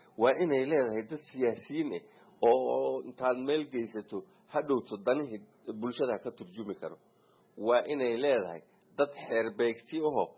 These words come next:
ayagina meesha jooga. Intiba asagaa seet garayn. Ayagii baa isla seet garaynayaan.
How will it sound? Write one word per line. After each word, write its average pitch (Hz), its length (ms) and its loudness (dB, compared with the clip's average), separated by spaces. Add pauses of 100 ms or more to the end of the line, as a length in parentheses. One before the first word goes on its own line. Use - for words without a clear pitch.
(200)
ayagina 123 440 0
meesha 117 320 -4
jooga. 82 220 -10 (160)
Intiba 202 360 0
asagaa 156 280 -4
seet 113 220 -8
garayn. 117 340 -2 (460)
Ayagii 151 260 6
baa 117 120 6
isla 104 180 -4
seet 101 240 -6
garaynayaan. 107 500 0